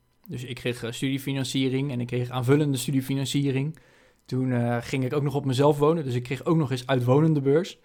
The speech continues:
En ja, toen ik studeerde, was dat allemaal een gift. Zolang je je papiertje maar haalde.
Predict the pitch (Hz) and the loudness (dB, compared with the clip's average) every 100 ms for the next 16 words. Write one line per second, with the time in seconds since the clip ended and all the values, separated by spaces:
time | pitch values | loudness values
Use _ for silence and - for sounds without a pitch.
0 | _ _ _ _ _ - 156 160 156 - | _ _ _ _ _ -6 0 0 -2 -6
1 | _ _ _ 156 127 - 180 190 - 170 | _ _ _ 0 0 2 4 4 2 6
2 | 170 214 147 151 247 _ _ _ _ - | 8 10 8 4 0 _ _ _ _ -8
3 | 156 151 165 - 202 202 175 151 - 143 | -6 -2 -4 0 0 2 0 -2 0 -2
4 | - - - 170 175 185 165 151 143 143 | -2 -14 -4 0 2 2 2 2 0 -2
5 | 147 220 247 220 185 170 190 185 226 | 0 0 2 2 2 4 4 2 -2